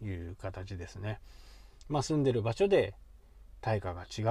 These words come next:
うっていうね、ちょっと、なかなかこう、考えるにはね、ちょっと難しいことかなと。札幌市内から、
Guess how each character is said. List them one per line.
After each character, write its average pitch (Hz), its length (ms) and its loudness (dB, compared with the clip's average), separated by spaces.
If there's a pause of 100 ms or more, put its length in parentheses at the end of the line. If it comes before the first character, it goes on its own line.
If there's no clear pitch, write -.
う 185 80 8
っ - 20 -10
て - 260 -6
い 90 120 -2
う 95 180 -12
ね、 139 380 4 (480)
ち - 80 -2
ょ - 20 4
っ - 40 -2
と、 92 300 2 (1800)
な 131 120 0
か 143 80 6
な 131 100 4
か 120 140 2
こ 104 340 0
う、 - 100 -20 (800)
考 143 320 2
え 123 60 4
る 95 300 0 (1600)
に 139 100 -2
は 104 100 0
ね、 127 140 0
ち - 80 -4
ょ 196 40 0
っ - 40 -4
と 110 80 0
難 101 320 0
し - 140 -6
い 92 240 -6 (840)
こ - 140 -10
と 101 120 2
か 76 140 -8
な 90 220 -4
と。 - 100 -14 (3000)
札 156 280 -2
幌 175 200 4
市 175 140 -2
内 156 220 4
か 170 140 2
ら、 185 200 4